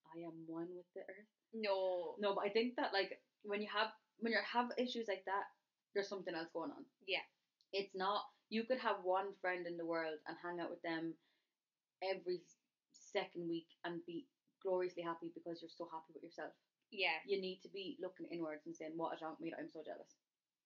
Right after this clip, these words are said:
Speaker 2: You need to be happy with yourself. You need to be happy when your friend does hang out with you and
Speaker 1: Yeah.
Speaker 2: make the most of that time. And if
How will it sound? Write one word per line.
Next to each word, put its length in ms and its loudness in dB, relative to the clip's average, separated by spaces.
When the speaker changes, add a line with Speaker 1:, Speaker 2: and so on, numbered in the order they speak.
Speaker 2:
You 160 2
need 240 0
to 80 -12
be 160 -2
happy 520 -6
with 200 -4
yourself. 480 -2
You 100 -6
need 180 0
to 80 -18
be 160 -4
happy 640 -4
when 340 -2
your 180 -2
friend 240 0
does 160 4
hang 160 -4
out 160 -8
with 80 -12
you 80 0
and 180 -2
Speaker 1:
Yeah. 140 0
Speaker 2:
make 140 0
the 100 -4
most 260 -8
of 140 -6
that 320 -2
time. 320 -8
And 320 2
if 260 2